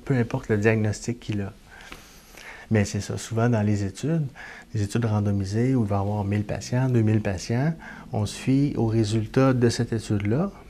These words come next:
mais il faut pas oublier que, euh, il y a toutes les,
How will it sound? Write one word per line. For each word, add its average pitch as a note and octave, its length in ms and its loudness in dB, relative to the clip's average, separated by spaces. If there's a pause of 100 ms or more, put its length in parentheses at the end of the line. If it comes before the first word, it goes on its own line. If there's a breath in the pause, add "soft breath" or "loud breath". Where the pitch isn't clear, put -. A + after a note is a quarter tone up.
mais - 60 -6
il G2 60 -6
faut A2 100 -4
pas A#2+ 140 -2
oublier A2+ 560 0
que, A2 80 -6
euh, A2+ 260 -2 (880 loud breath)
il G2+ 60 -2
y G2 40 -2
a G2 40 -6
toutes - 260 -6
les, F#2 240 -8